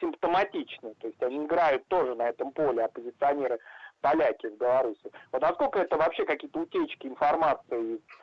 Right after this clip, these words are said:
министерских коридоров, кроме министра иностранных дел Макея, который, значит, э, в одну дуду с ним? А какие-то вот иные точки зрения есть или нет?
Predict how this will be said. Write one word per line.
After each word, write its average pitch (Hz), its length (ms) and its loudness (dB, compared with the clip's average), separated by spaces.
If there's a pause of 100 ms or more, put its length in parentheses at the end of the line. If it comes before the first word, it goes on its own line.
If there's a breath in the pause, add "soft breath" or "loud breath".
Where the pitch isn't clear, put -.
(260 loud breath)
министерских 143 720 -4
коридоров, 160 480 0
кроме 156 360 2 (240 loud breath)
министра 165 440 -2
иностранных 151 560 2
дел 151 160 2
Макея, 151 480 0
который, 156 480 2
значит, 143 420 -2
э, 131 240 4
в 127 80 0
одну 143 260 0
дуду 151 300 -2
с - 140 -14
ним? 107 140 -12 (420 soft breath)
А 127 240 2
какие-то 160 480 -2
вот 147 160 0
иные 175 340 0
точки 123 380 -4
зрения 123 460 -2
есть 175 160 -6
или 143 100 -4
нет? - 180 -8